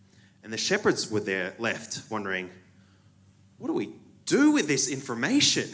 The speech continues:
<laughs> Can, can you imagine that, that moment of the angels leaving and you're just left there having heard this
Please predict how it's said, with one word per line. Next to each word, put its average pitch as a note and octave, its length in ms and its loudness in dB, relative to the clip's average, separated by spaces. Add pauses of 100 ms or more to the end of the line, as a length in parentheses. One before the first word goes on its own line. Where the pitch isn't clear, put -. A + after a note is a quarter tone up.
(160)
<laughs> - 640 -12
Can, - 160 -2 (300)
can F#3+ 120 -8
you G#3 100 4
imagine A3 460 2
that, D#3+ 260 2 (480)
that C3 200 -2
moment E3 540 2
of D3 180 0
the D3+ 140 0
angels F3+ 560 4
leaving G#3+ 420 2
and D3+ 100 0
you're D3 100 2
just C#3+ 260 -4
left A#3+ 260 -4
there F3 120 -2
having E3 280 0
heard A#3+ 440 4
this - 400 0